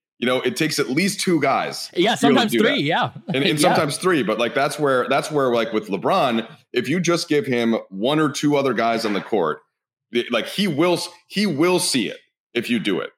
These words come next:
Speaker 1: right? He will see the spot that the defense, uh, is gap for. And sometimes you can call for that out of an A T O.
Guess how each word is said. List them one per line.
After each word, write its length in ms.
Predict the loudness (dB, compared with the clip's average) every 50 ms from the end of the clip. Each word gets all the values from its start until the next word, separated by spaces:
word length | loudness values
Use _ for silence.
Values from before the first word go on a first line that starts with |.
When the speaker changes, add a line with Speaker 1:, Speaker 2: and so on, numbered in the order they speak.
| _ _ -4
Speaker 1:
right? 260 | -2 -2 -2 -2 -4 -2
He 120 | 0 0
will 180 | 2 2 2 0
see 320 | 0 0 0 2 2 2 2
the 100 | 0 -2
spot 480 | -2 -2 0 0 2 2 0 0 -2
that 100 | -6 -4
the 80 | -4 -4
defense, 500 | -2 -2 -2 0 0 -2 -2 -2 -2 0
uh, 180 | 0 0 0 -2 -4
is 180 | -6 -4 -2 0
gap 240 | 0 0 0 0
for. 160 | -2 -2 -2 -2
And 120 | -4 -4
sometimes 440 | -2 -2 -2 0 0 0 0 0 0
you 80 | -2
can 160 | -2 -4 -4 -2
call 180 | 0 0 0
for 140 | 0 0 0
that 160 | 0 2 2
out 100 | 2 0
of 60 | 0
an 100 | 0 -2
A 100 | -2 -2
T 220 | -4 -4 -2 0 0
O. 300 | 2 2 2 0 -2